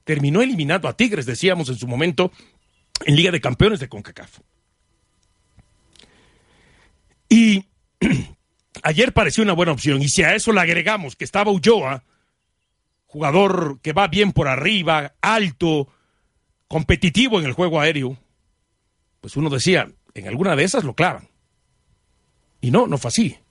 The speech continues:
Pero curiosamente, el gol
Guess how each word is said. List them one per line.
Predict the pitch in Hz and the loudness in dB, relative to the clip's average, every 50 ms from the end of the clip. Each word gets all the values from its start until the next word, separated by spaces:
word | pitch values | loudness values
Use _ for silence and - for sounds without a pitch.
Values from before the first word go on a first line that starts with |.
| _ _ _ _ _ _ _ _ _ _ _ _ _ _ - | _ _ _ _ _ _ _ _ _ _ _ _ _ _ 0
Pero | - 233 247 - | 2 2 2 4
curiosamente, | - 254 233 277 302 269 - 277 269 262 277 254 208 139 - 165 180 226 - _ _ _ _ _ _ _ _ _ _ _ _ _ | 4 4 4 4 2 0 -2 -2 -2 0 0 0 0 0 -2 -6 -6 -6 -12 _ _ _ _ _ _ _ _ _ _ _ _ _
el | 139 135 147 139 | -6 -6 -2 0
gol | 151 214 233 233 214 - - | 2 2 2 2 -2 -8 -14